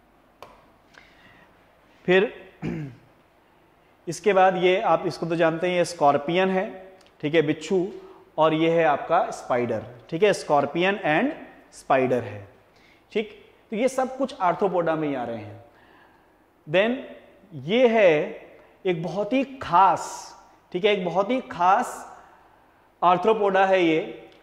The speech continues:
ठीक है, इसको बोलते हैं peripatus। ठीक है, इसका नाम होता है peripatus।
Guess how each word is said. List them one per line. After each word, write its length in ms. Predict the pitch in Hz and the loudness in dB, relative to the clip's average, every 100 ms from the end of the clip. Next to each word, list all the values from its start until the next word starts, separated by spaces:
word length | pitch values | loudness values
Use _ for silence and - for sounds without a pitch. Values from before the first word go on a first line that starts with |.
| - | -6
ठीक 120 | 190 | 2
है, 100 | 208 | 2
इसको 260 | 196 - 247 | 2 2 2
बोलते 300 | 208 196 202 | 4 0 0
हैं 260 | 220 226 | -2 -2
peripatus। 1040 | - 190 214 240 165 151 131 - - - - - _ _ _ _ _ _ - | 4 4 4 2 0 0 -2 -6 -16 -20 -20 -20 _ _ _ _ _ _ -16
ठीक 120 | 170 | -2
है, 120 | 220 | 0
इसका 260 | 190 - 214 | 0 -4 -4
नाम 200 | 208 208 | -2 -2
होता 260 | 196 196 190 | -2 -2 -2
है 140 | 202 | -2
peripatus। 1400 | - - 190 196 214 269 - 165 160 165 123 - - - | -6 0 4 4 4 0 0 -4 0 -2 -2 -10 -18 -20